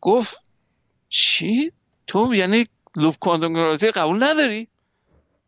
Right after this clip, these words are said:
ما اصلاً با هم کاری نداریم. خداحافظ.» <laughs> خب، این طرز فکر ممکنه کمدی باشه برای یه فیلم کم-، سریال کمدی،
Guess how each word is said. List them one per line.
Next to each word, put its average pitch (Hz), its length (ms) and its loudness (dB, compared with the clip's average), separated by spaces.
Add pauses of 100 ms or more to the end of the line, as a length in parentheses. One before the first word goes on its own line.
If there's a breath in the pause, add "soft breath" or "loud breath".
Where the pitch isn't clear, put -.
ما 190 120 0
اصلاً 220 200 -2
با 208 140 0
هم 220 80 0
کاری 214 220 0
نداریم. 226 420 -4 (140)
خداحافظ.» 175 580 -4
<laughs> - 20 -20 (2250 loud breath)
خب، 247 240 2
این 277 180 -4
طرز 247 360 0
فکر 247 260 -2
ممکنه 240 440 -4
کمدی 190 520 -2
باشه 196 320 0
برای 180 240 0
یه 180 140 2
فیلم 185 340 -6
کم-، 160 440 -2
سریال 156 460 0
کمدی، 156 420 0